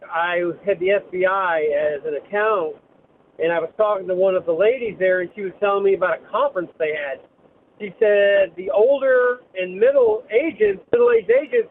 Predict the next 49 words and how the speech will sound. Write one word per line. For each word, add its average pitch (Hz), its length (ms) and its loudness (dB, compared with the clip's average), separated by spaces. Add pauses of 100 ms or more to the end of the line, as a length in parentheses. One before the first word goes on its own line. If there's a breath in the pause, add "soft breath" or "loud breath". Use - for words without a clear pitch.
got 220 160 0
along 254 400 2
real 233 160 4
well 240 180 2
talking 233 460 -6
and 202 100 -12
conversing 214 480 -6
back 180 220 -4
and - 180 -10
forth, 277 300 -4 (400)
but 196 120 0
they 240 180 4
noticed 233 420 2
that 220 240 -2
the 190 80 -16 (100)
younger 247 340 0
ones 190 440 0
were 185 80 0
always 196 360 0
on 180 180 0
their 208 180 -4
cell 349 200 -2
phones. 175 300 -4 (460)
Come 269 180 0
to 269 140 2
find 247 260 -2
out 277 380 -2 (340)
that 214 180 2
the 202 100 -14
younger 262 360 0
ones 233 260 4
didn't 220 280 0
know 226 100 2
how 233 400 -2
to 226 180 -4
interview 233 340 0
a - 60 0
criminal, 233 540 -2 (240)
so 220 160 4
they 226 160 2
had 254 140 0
to 240 80 -2
be 233 100 -6
re-educated 233 920 0
in 208 120 2
order 233 260 4
they 220 140 2
could, 214 320 0
uh, 202 180 0